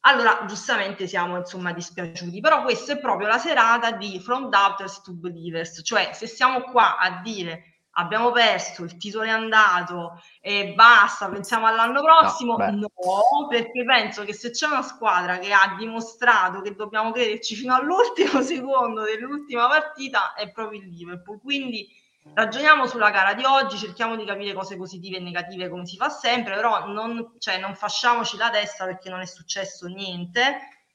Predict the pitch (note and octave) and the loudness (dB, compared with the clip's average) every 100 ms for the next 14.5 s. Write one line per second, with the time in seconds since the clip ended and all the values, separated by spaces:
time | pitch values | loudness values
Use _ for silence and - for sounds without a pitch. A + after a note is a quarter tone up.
0 | _ A#3 A#3+ C4+ A#3+ - G3 A3 A#3+ A#3+ | _ 8 10 10 8 2 0 2 4 2
1 | D#4 C4+ G#3+ - A#3+ A#3 G#3+ G3+ G3+ G#3+ | 0 -2 -2 -4 -6 -6 -2 -2 -2 -6
2 | A3 A#3+ C#4 A#3+ G#3+ G3+ G3+ G#3+ A3+ A#3+ | -6 -4 -4 -4 -6 -6 -8 -8 -6 -6
3 | B3+ G#3+ G#3 F#3+ A3+ A#3+ D#3 D#3+ E3 F3+ | -6 -8 -8 -4 4 4 4 -2 -6 -10
4 | F3 G#3 G3+ - G3+ G3+ A3+ A#3+ - F#3+ | -14 -14 -14 -8 -8 -8 -8 -8 -4 -4
5 | F#3+ G#3+ A3+ C#4+ D4+ F4 G#3+ B3 C4 A#3+ | -2 -4 -6 -6 -2 0 0 -2 -4 -6
6 | A#3+ _ _ - C#4+ G#3+ B3 G3+ F#3+ F#3 | -6 _ _ -6 0 2 0 -4 -8 -12
7 | - A3+ G3+ A3+ F#3 E3+ G3 G#3+ F#3 G#3 | -8 0 0 0 -8 -4 -4 -6 -12 -12
8 | F#3+ F3+ - _ D4 D#4+ C#4 A#3 G#3+ - | -10 -10 -14 _ 2 4 0 -4 -6 -8
9 | F#3 E3 E3 F3 G#3+ E3+ F3 G#3+ A#3 A#3 | -8 -8 -10 -12 -12 -14 -12 -10 -8 -8
10 | A3+ G#3+ G#3+ G#3+ A3+ G#3+ G3+ F#3 G3 F#3+ | -8 -8 -10 -10 -2 -2 -2 -10 -10 -6
11 | G#3 G3+ F#3+ F#3 F#3 - F#3 F#3+ F3 - | -6 -4 -4 -4 -8 -8 -6 -6 -8 -8
12 | F3+ G3 G3+ E3+ - F3 D#3+ G3 G#3 F3+ | 0 2 2 0 -10 -16 -14 -6 -6 -6
13 | E3+ G3 E3 D#3+ - F3+ G3 F#3 F3+ F3 | -10 -10 -8 -10 -14 -16 -14 -10 -10 -8
14 | F3+ F3+ F#3+ F3+ F3+ | -10 -10 -10 -8 -10